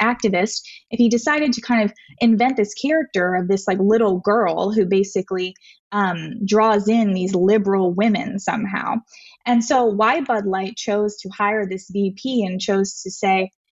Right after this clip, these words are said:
"Hey, let's hire someone who really doesn't represent our audience." Uh, she even says herself, it's, like, fratty males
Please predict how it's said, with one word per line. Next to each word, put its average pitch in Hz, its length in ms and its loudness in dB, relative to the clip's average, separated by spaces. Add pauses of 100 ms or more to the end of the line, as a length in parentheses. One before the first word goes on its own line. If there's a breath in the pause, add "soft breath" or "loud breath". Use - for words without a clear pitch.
"Hey, 220 260 2
let's 185 240 0
hire 202 260 2
someone 196 400 0
who 208 100 0
really 196 220 2
doesn't 196 280 -6
represent 185 500 -2
our 170 180 -6
audience." 202 500 -2
Uh, 175 220 0
she - 180 0
even 202 220 0
says 190 260 -4
herself, 180 460 0
it's, - 140 -8
like, - 140 -4 (140)
fratty 202 400 2
males 240 480 -2